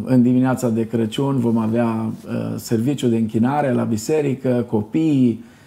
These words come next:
uh, vor cânta, vor primi cadouri, uh, de asemenea, duminică, fiind a doua zi de Crăciun, uh, de asemenea, vom avea dimineața, uh, un serviciu de închinare, iar după masă, uh, dorim să avem, uh,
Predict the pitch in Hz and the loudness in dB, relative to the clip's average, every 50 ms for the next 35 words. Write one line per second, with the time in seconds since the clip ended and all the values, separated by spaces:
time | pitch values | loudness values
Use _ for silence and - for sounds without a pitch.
0 | - - - - - - 110 117 110 107 110 120 120 107 104 - 113 107 107 117 | -20 -20 -20 -10 -6 -4 -2 -2 -2 0 0 0 0 0 0 0 0 2 2 2
1 | 143 143 143 139 135 120 117 113 110 113 123 117 110 120 123 123 120 113 117 - | 2 2 2 2 0 0 0 -2 -2 -2 0 2 4 4 6 6 4 2 2 0
2 | 117 104 107 113 131 139 135 131 123 117 117 117 113 110 110 107 107 - - - | -2 0 0 0 0 2 2 4 4 4 4 4 2 0 -2 -4 -8 -14 -20 -20
3 | - _ _ _ _ - - - 113 110 110 110 110 - - 107 107 107 - 107 | -20 _ _ _ _ -12 -6 -4 -2 0 0 0 -2 -2 -2 -2 -2 -2 -2 -2
4 | - - - - - - - - - - - - - - - - - - - - | -4 -6 -10 -12 -14 -14 -16 -16 -18 -20 -20 -20 -20 -20 -20 -20 -20 -18 -8 -2
5 | 127 117 113 113 113 - 120 120 123 117 110 113 123 123 143 156 156 143 117 104 | 0 0 0 0 0 0 2 2 2 4 4 4 4 4 4 2 2 2 0 0
6 | - 117 113 107 - 120 113 113 113 110 110 123 131 127 117 107 117 123 113 110 | -2 -6 -6 -2 0 0 2 2 2 2 2 2 2 2 2 4 2 2 2 0
7 | 104 - 110 107 104 107 - 143 143 143 139 135 127 117 - - - - - - | -2 -2 0 -2 -2 -2 -2 -2 -2 0 2 2 2 2 0 -4 -20 -20 -20 -20
8 | - _ _ - - 113 110 110 117 117 113 - 160 151 151 147 135 123 113 110 | -20 _ _ -6 -4 0 2 2 2 2 2 2 0 0 2 2 0 0 0 0
9 | 110 117 117 113 113 120 123 120 117 113 113 117 117 120 120 117 117 - - 117 | 0 0 0 0 2 2 2 2 2 2 2 2 2 2 2 0 0 -2 -4 -4
10 | 110 110 110 110 110 110 - - 113 117 113 110 110 113 117 120 107 107 - 117 | -2 -2 -2 -4 -4 -6 -10 -10 -8 -6 -6 -6 -6 -4 -4 -4 -2 -2 -2 -2
11 | 110 110 127 123 123 120 117 110 113 110 107 - 120 110 110 117 127 147 175 185 | 0 0 0 0 0 0 0 0 0 0 0 0 0 0 0 0 0 0 0 0
12 | 170 135 127 127 123 123 - - - - - 117 131 147 - 180 170 160 135 113 | 0 0 0 0 0 -2 -4 -10 -10 -6 -2 -2 -2 0 0 0 0 0 0 0
13 | 110 110 110 - 135 131 139 147 147 - - - - - - - - _ _ - | -2 -2 -4 -4 -4 -4 -4 -4 -6 -8 -12 -20 -20 -20 -20 -20 -20 _ _ -6
14 | - 120 127 127 135 139 160 165 147 - 143 127 123 135 143 147 143 139 135 131 | -4 -2 0 0 0 0 -2 -4 -4 -4 -4 -2 -2 -2 -2 -2 -2 0 0 0
15 | 127 127 123 120 117 113 113 | 0 0 0 0 -2 -2 -4